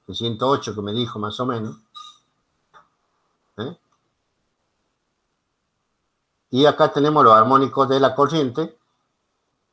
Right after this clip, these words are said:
en este caso de la corriente de salida, y esta es de la corriente de entrada. Son distintas, ustedes han visto.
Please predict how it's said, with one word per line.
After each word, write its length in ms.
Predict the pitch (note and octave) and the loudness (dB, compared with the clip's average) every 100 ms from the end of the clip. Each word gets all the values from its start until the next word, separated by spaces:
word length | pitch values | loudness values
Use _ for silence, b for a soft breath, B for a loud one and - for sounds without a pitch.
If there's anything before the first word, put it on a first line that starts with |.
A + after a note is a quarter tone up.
| _ _ _ | _ _ _
en 100 | G#2 | -8
este 220 | A2 A#2+ | -8 -6
caso 280 | G#2+ C3 - | 0 0 2
de 60 | G#2 | -2
la 120 | F#2 | 0
corriente 340 | A2 B2+ C3 | -2 -2 -2
de 100 | B2 | -6
salida, 540 | G#2+ C#3 E3 B2 C3+ - _ _ _ _ _ _ _ _ _ _ _ _ _ _ _ | -2 0 0 0 -2 -8 _ _ _ _ _ _ _ _ _ _ _ _ _ _ _
y 340 | C3 E3+ - _ _ _ _ - | -2 -2 -6 _ _ _ _ -2
esta 260 | D3 D3+ | 0 2
es 60 | C#3 | 2
de 60 | A2 | 2
la 120 | G2 | 0
corriente 400 | G#2+ A#2+ A#2+ A2 | -2 -2 -2 -4
de 60 | |
entrada. 500 | G2+ G#2+ A#2 F#2 - _ - | -4 0 2 0 -4 _ -8
Son 240 | - A#2+ | 0 0
distintas, 560 | A#2 A#2 E3+ B2 F#2 F2+ | 0 0 0 0 -4 -14
ustedes 260 | G#2 A#2+ | -4 -2
han 120 | A2 A2 | 0 -2
visto. 360 | A#2 - F2+ | -4 -8 -20